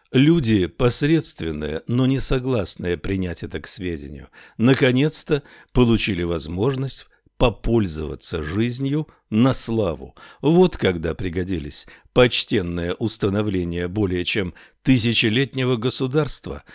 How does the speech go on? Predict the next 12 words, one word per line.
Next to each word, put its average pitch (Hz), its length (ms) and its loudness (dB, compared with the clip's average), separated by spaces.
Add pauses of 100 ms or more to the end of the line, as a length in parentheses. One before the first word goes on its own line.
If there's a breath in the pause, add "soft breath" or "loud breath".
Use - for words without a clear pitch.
(180 loud breath)
его 123 460 4
учреждения, 123 1040 -2 (260 soft breath)
кодексы, 101 720 2 (240 soft breath)
здания, 95 840 0
административные 123 1160 0
механизмы, 90 920 -2 (220 loud breath)
суды, 98 680 2 (300 soft breath)
толпы 127 400 4
неутомимых 113 720 0
чиновников, 92 920 -2 (240 loud breath)
железный 120 640 2
генштаб, 95 760 -2